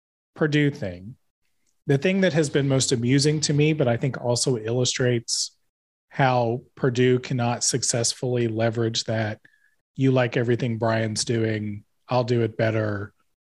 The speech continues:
and I would have stood with Trump" strategy, is Republicans, particularly backers of Governor Kemp,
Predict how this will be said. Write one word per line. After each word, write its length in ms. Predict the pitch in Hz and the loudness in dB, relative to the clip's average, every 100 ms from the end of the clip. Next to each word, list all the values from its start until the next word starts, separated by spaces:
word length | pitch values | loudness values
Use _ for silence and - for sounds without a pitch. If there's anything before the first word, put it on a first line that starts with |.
| _ _ _ _ 151 | _ _ _ _ -4
and 120 | 117 | 0
I 100 | 113 | 0
would 140 | 113 | 0
have 120 | 110 | -2
stood 200 | - 113 | -2 -2
with 160 | 107 107 | -2 -6
Trump" 320 | - 117 117 _ | -2 -2 -4 _
strategy, 720 | - 139 131 127 131 131 143 _ _ _ _ _ _ _ _ _ _ - - | -2 2 2 2 2 0 -2 _ _ _ _ _ _ _ _ _ _ -20 -2
is 460 | 143 135 120 - - _ _ _ _ _ _ _ _ _ _ _ _ _ _ 170 | 0 2 2 0 -2 _ _ _ _ _ _ _ _ _ _ _ _ _ _ -8
Republicans, 1120 | 147 147 143 226 269 190 180 143 143 147 - | 0 2 2 0 0 0 2 2 0 -2 -4
particularly 600 | - 139 190 226 202 156 | -4 0 2 4 4 4
backers 400 | 147 147 151 139 | 2 2 0 0
of 120 | 123 | 0
Governor 340 | 123 123 117 | 0 0 -2
Kemp, 320 | - 110 92 | -4 -6 -8